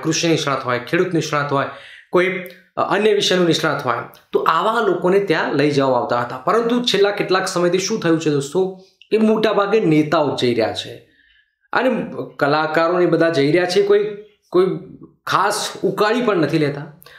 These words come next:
અને એટલા જ માટે હવે બંને પક્ષો પોતાના senior નેતાઓને મોકલે છે. આપે જોયું last વખતે પણ. તો દોસ્તો, શું last વખતે પણ આપણે જોયું કે, અ,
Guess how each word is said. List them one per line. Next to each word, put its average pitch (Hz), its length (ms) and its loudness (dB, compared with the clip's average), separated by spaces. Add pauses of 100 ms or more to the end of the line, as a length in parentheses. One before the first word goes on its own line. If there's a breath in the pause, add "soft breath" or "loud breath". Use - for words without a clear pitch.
(140)
અને 208 140 2
એટલા 214 220 2
જ 196 100 -2
માટે 185 220 0
હવે 165 220 2
બંને 170 420 2
પક્ષો 175 360 -2
પોતાના 165 380 0
senior 226 440 2
નેતાઓને 147 320 2
મોકલે 139 340 0
છે. 135 280 -4 (240 loud breath)
આપે - 200 2
જોયું 156 240 4
last 139 320 0
વખતે 135 280 -2
પણ. 120 220 -2 (560 loud breath)
તો 269 80 4
દોસ્તો, 262 340 2 (1200)
શું - 440 2 (1200 soft breath)
last 160 300 0
વખતે 180 180 0
પણ 180 120 2
આપણે - 200 0
જોયું 180 280 4
કે, 185 200 2 (480 loud breath)
અ, 139 280 0